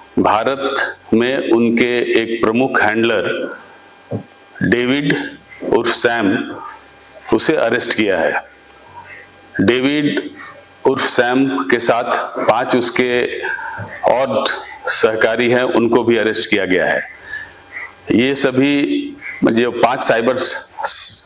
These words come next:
फ्रॉडस्टर हैं, उसमें से दो झारखंड के, एक गुजरात का, एक नासिक का और एक स्थानिक है। इनके पास जो म्यूल अकाउंट प्राप्त हुए हैं, उससे ये जानकारी मिल रही है कि इनके ऊपर कम से कम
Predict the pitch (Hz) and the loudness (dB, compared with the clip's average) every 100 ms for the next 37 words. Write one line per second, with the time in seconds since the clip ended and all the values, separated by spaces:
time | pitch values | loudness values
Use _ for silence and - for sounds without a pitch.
0 | - - - 117 123 117 139 127 127 139 | -10 -6 -2 0 -2 0 0 2 0 -2
1 | 135 131 - - - - - - 120 113 | -4 -6 -8 -10 -14 -20 -20 -2 0 4
2 | 127 123 139 135 123 127 131 107 110 113 | 2 2 0 2 2 2 2 2 2 2
3 | 123 127 123 131 143 151 - 113 117 113 | 0 0 0 0 0 -2 0 0 2 2
4 | 110 110 117 143 - 131 143 - 110 110 | 2 2 0 -2 -2 0 0 0 0 2
5 | 113 104 101 123 120 127 135 - - - | 2 2 2 0 0 -2 -2 -6 -10 -20
6 | - - 107 123 113 123 110 - 101 101 | -6 0 0 2 0 2 0 0 0 0
7 | 92 87 76 - - - - - - - | 0 0 -2 -6 -18 -20 -16 -16 -16 -20
8 | - - 127 127 147 143 127 135 123 127 | -4 0 2 2 0 2 2 2 2 2
9 | 120 131 127 123 120 120 117 117 - - | 2 4 2 2 2 2 4 2 2 0
10 | 117 120 123 139 151 - - - - - | 2 2 0 0 -4 -10 -16 -20 -4 -2
11 | 110 - 135 127 120 117 117 113 127 120 | 0 0 2 2 2 0 2 2 4 2
12 | 117 117 120 120 123 120 120 110 120 117 | 2 2 2 2 2 0 0 2 2 0
13 | 117 123 123 107 101 117 120 135 | 2 0 0 0 0 0 0 -2